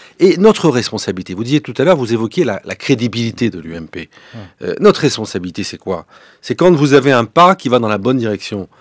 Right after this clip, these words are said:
Speaker 1: c'est de le saluer. Et, et je, quand je fais ça, je donne pas un satisfecit au gouvernement. Je rends hommage aux partenaires sociaux. Euh, je suis libéral. Libéral, ça veut dire quoi ? Ça veut dire préférer la contrainte,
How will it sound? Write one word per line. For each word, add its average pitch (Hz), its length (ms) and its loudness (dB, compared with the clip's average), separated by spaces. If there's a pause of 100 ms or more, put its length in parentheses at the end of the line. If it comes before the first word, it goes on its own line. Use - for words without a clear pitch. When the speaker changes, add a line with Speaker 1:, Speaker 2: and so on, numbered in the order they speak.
(120)
Speaker 1:
c'est - 140 -12
de 90 60 -10
le 98 60 -6
saluer. 247 460 4 (420)
Et, 131 300 2
et 123 60 4
je, 113 120 0
quand 123 300 0
je 107 100 0
fais 104 160 -2
ça, 208 180 4
je 151 100 2
donne 113 200 2
pas 120 120 4
un 107 40 -2
satisfecit 110 560 -6
au 113 80 -2
gouvernement. 160 540 2 (260)
Je 123 140 4
rends 147 200 8
hommage 208 220 6
aux 165 60 0
partenaires 180 320 2
sociaux. 143 440 0 (520)
Euh, 110 80 -2
je 156 100 4
suis 214 200 2
libéral. 151 420 4
Libéral, 143 260 2
ça 151 120 0
veut 135 100 2
dire 127 200 -2
quoi ? 123 280 0 (340)
Ça - 140 -2
veut 123 100 2
dire 190 160 4
préférer 160 400 2
la 123 100 2
contrainte, 156 720 -2